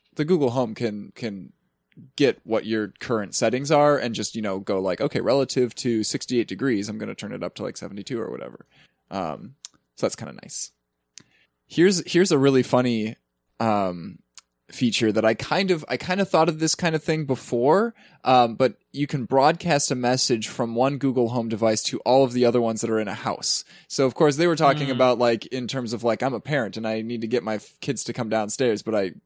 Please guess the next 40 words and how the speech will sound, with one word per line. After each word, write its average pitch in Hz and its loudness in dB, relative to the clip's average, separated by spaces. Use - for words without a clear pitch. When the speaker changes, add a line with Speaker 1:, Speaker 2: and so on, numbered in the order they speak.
Speaker 1:
like, 98 -4
don't 110 0
wanna 101 -4
yell 104 -4
up - -10
the 87 -12
stairs. 98 -6
You 104 -10
know, 98 -8
you 90 -8
just - -8
tell 92 -4
the 104 -10
Google - -8
Home 107 -10
to, - -14
like, - -12
forward 101 0
this 95 -6
message 98 -8
to 110 -8
the 107 -8
Google 104 -10
Homes 104 -12
that - -10
are - -10
upstairs. - -10
Speaker 2:
Or 202 4
the 160 -2
kids 160 0
will 143 -4
abuse 139 -4
it. - -12
Speaker 1:
Yes. 139 2
Oh, 143 6
yeah. 120 4
I, 156 6
yeah. 170 4
And 156 -2
that's, 170 0